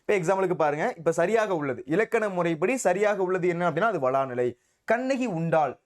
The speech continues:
இப்ப இந்த இடத்துல என்ன பண்ணிருக்காங்க? கண்ணகின்றது ஒரு பெண்ணு, அதனால கரெக்டா என்ன பண்ணிருக்காங்க அப்படின்னா, கண்ணகி உண்டாள். அப்ப பெண்பால் இந்த இடத்துல கரெக்டா குறிக்கப்பட்டிருக்கு. அப்போ கண்ணகி உண்டாள் அப்படின்றது சரியாக இருக்கு. அப்போ தவறா இருந்துச்சு அப்படின்னா, அது வலு,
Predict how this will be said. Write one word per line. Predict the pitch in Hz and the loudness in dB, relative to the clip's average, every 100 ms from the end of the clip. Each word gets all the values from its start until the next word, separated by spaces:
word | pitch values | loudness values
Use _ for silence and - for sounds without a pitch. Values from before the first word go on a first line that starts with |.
| _ | _
இப்ப | 202 175 247 | -10 -2 0
இந்த | 214 | 0
இடத்துல | 214 | 0
என்ன | 233 220 | 0 0
பண்ணிருக்காங்க? | 214 202 196 208 254 170 | 0 0 0 -2 -2 -2
கண்ணகின்றது | 185 214 202 208 202 | 0 -2 -2 0 2
ஒரு | 190 151 | 2 0
பெண்ணு, | 160 160 156 220 - _ | -2 -4 -4 -4 -8 _
அதனால | - 160 190 220 180 | -2 0 2 2 0
கரெக்டா | - 160 170 | 0 -2 0
என்ன | - 196 190 | 0 0 0
பண்ணிருக்காங்க | 180 180 180 175 | -2 -2 0 0
அப்படின்னா, | 147 196 202 127 | -2 0 -2 -2
கண்ணகி | 156 170 180 | -4 -2 -2
உண்டாள். | 185 147 147 143 147 131 - | 0 -2 0 2 2 2 -2
அப்ப | 156 | -6
பெண்பால் | 175 190 202 196 196 | -2 -2 0 0 0
இந்த | 180 156 | 0 -2
இடத்துல | |
கரெக்டா | 156 151 143 143 | -2 -2 -2 -2
குறிக்கப்பட்டிருக்கு. | 131 131 120 117 104 - _ _ | -4 -4 -4 -4 -8 -14 _ _
அப்போ | 170 262 | 0 2
கண்ணகி | 233 233 247 | 0 0 -2
உண்டாள் | 214 190 185 185 165 | 0 0 2 2 0
அப்படின்றது | 127 135 156 | -4 -4 -2
சரியாக | 226 190 127 139 135 | -2 0 0 0 0
இருக்கு. | 127 123 - _ _ | -2 -4 -10 _ _
அப்போ | 127 - 262 | 0 2 0
தவறா | 262 175 240 269 | 2 2 2 2
இருந்துச்சு | 226 208 185 | 2 0 0
அப்படின்னா, | 226 180 180 | 0 0 0
அது | 233 160 | -2 0
வலு, | 143 165 220 | 0 0 -2